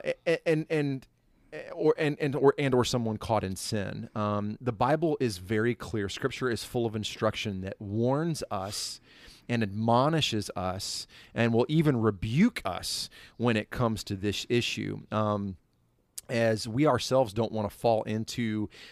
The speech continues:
uh, a similar temptation of, of the person that's, uh, uh, whatever the situation may be, or,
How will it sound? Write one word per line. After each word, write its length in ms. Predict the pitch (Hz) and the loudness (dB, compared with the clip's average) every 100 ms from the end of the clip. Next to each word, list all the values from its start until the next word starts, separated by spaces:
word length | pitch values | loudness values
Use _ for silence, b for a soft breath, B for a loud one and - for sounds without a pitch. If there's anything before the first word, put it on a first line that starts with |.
| B | B
uh, 200 | 104 104 104 | 0 0 0
a 100 | 101 | -4
similar 440 | - 135 139 135 | -2 0 2 2
temptation 580 | - 110 - 113 - 110 | 2 -2 0 -2 -2 -4
of, 380 | 104 104 95 - | -2 -2 -4 -6
of 300 | 104 101 95 | -4 -4 -6
the 100 | 101 | -4
person 400 | - 117 - 101 | -2 -2 -4 -6
that's, 340 | 98 - - | -6 -6 -8
uh, 280 | 101 92 95 - B B B | -6 -6 -8 -10 B B B
uh, 300 | - 101 95 | -6 -4 -4
whatever 400 | 104 110 107 104 | -2 0 2 0
the 80 | 101 | -2
situation 500 | - 110 110 110 107 | -4 0 2 2 0
may 120 | 101 | -2
be, 200 | 101 160 | 0 -2
or, 420 | - 180 214 196 | 4 6 6 6